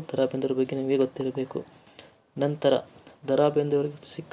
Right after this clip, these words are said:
ಪ್ರಶಸ್ತಿಗಳು ನಮಗೆ ಎಕ್ಸಾಮಲ್ಲಿ ಕ್ವಶನ್ ಕೇಳ್ತಾನೆ. ಈ ಕೆಳಗಿನ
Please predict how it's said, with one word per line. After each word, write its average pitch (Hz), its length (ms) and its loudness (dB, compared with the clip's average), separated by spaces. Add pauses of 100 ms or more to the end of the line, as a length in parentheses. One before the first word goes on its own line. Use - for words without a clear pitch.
(120)
ಪ್ರಶಸ್ತಿಗಳು 143 520 4
ನಮಗೆ 139 200 -2
ಎಕ್ಸಾಮಲ್ಲಿ 135 400 -8
ಕ್ವಶನ್ 135 260 -4
ಕೇಳ್ತಾನೆ. 127 300 -4 (720)
ಈ - 20 4 (240)
ಕೆಳಗಿನ 147 420 4